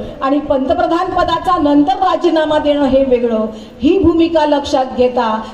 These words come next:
जसा गुरु तसा चेला, समजलं ना तुम्हाला?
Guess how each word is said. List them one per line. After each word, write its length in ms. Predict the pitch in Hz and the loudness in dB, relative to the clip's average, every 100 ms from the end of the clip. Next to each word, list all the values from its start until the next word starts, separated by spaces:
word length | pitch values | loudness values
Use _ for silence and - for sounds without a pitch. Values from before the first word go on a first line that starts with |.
| - | -4
जसा 260 | 277 277 311 | -2 0 0
गुरु 420 | 262 294 320 359 381 | 2 2 4 2 0
तसा 240 | 285 - 262 | -2 0 -2
चेला, 440 | - 233 190 156 143 - - - - - - - - - - - | -2 -2 -2 -4 -6 -14 -20 -20 -20 -20 -20 -20 -20 -20 -20 -8
समजलं 340 | 247 269 277 339 | -2 0 0 0
ना 60 | |
तुम्हाला? 360 | 403 330 254 | 0 0 0